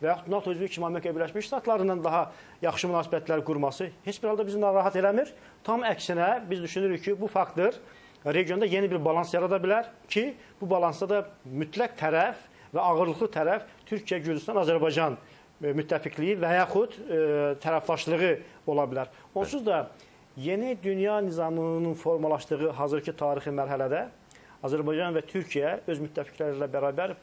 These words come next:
yeni güc mərkəzinə çevrilməkdədir. Və bura heç şübhəsiz ki, Gürcüstan da daxildir.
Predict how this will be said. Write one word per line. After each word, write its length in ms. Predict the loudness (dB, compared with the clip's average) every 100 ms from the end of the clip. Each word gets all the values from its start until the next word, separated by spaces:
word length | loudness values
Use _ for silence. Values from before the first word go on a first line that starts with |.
| -20 -14
yeni 260 | -6 -4 -4
güc 200 | -4 -4 -2
mərkəzinə 420 | -2 -2 -2 -2 -4
çevrilməkdədir. 680 | -6 -6 -8 -6 -8 -8 -16 -20 -16 -10
Və 80 | -4
bura 200 | 0 0
heç 320 | -2 -6 -6 -4
şübhəsiz 340 | -4 -4 -6 -6
ki, 140 | -6 -6
Gürcüstan 340 | -8 -6 -6
da 80 | -2
daxildir. 440 | -2 -2 -4 -8